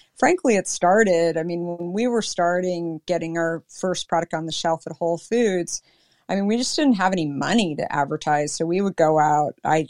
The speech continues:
I really used P R to, to get the story out there, and anywhere and everywhere where I could tell the story, I did, including I would go to,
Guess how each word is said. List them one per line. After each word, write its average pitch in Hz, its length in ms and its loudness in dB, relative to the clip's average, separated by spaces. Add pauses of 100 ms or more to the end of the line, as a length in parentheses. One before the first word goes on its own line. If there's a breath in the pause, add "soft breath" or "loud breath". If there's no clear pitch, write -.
I 160 100 -2
really 185 560 0
used 160 400 -2
P 160 220 -2
R 151 480 2
to, 156 400 -4 (260)
to 156 340 -2
get 165 200 2
the 156 80 -2
story 151 400 -2
out 147 240 2
there, 151 320 0
and 143 280 -10 (280 soft breath)
anywhere 190 400 4
and 156 100 2
everywhere 151 640 0
where 147 200 -2
I 156 60 0
could 156 200 -6
tell 156 180 -2
the 156 80 -10
story, 170 500 0
I 139 120 0 (120)
did, 160 400 2
including 156 760 0 (280 soft breath)
I 160 100 4
would 160 160 0
go 156 240 4
to, 156 400 0